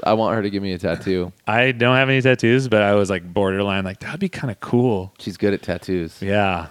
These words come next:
Speaker 1: She's a
Speaker 2: It's
Speaker 1: great tattooer.
Speaker 2: It's pretty interesting that they're all stick and poke because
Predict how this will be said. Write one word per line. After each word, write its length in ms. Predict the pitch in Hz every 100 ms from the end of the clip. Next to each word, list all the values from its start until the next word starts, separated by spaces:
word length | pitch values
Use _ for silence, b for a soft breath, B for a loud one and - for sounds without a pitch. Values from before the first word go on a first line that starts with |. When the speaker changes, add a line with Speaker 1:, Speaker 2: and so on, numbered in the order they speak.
| -
Speaker 1:
She's 160 | 107 98
a 20 |
Speaker 2:
It's 100 | 90
Speaker 1:
great 260 | 95 95 -
tattooer. 560 | 92 - 95 87 87 _ -
Speaker 2:
It's 120 | 92
pretty 360 | _ - 135 117
interesting 640 | 107 98 - 90 90 87
that 140 | 101 -
they're 160 | 101
all 120 | 98 92
stick 300 | - 110 117
and 100 | 107
poke 300 | 104 92 -
because 500 | 92 101 92 95